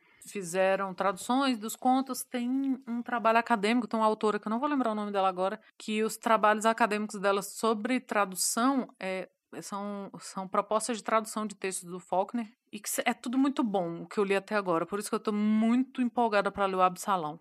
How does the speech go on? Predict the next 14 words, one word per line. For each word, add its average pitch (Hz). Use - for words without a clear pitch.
Absalão, -
Absalão, 170
chama 165
o -
livro. 170
E 247
eu 220
quero 233
ler 226
também 220
o 226
Enquanto 226
Agonizo 208
dele, 151